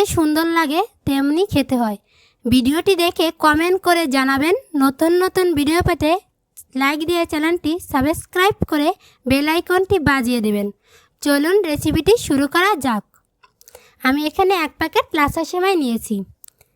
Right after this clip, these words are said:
চুলে একটা প্যান বসিয়ে দুই টেবিল চামচ ঘি দিয়ে দিলাম। ঘিটা গরম হয়ে গেছে,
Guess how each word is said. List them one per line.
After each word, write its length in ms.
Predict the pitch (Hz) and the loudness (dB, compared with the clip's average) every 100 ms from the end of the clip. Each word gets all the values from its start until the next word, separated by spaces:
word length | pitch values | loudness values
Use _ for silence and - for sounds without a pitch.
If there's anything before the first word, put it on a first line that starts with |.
| _ _ _ _ _ | _ _ _ _ _
চুলে 220 | - 302 | -4 0
একটা 260 | 311 311 381 | 0 0 0
প্যান 280 | 403 311 277 269 | 0 0 0 0
বসিয়ে 400 | 370 - 403 330 508 _ 269 | -2 2 2 2 -4 _ -4
দুই 180 | 247 277 | -2 -2
টেবিল 260 | 302 302 392 | -2 0 0
চামচ 360 | - 349 381 - - 247 | 0 2 0 -2 -2 2
ঘি 120 | 269 | 2
দিয়ে 180 | 240 233 | 2 -2
দিলাম। 280 | 220 220 214 202 _ _ _ _ _ _ _ _ _ _ _ _ - _ _ _ - | -2 -2 -4 -6 _ _ _ _ _ _ _ _ _ _ _ _ -20 _ _ _ -4
ঘিটা 320 | 240 262 320 349 | -2 0 2 2
গরম 320 | 302 277 277 | 2 0 0
হয়ে 180 | 311 359 | 0 0
গেছে, 300 | 359 403 381 | 0 -2 -2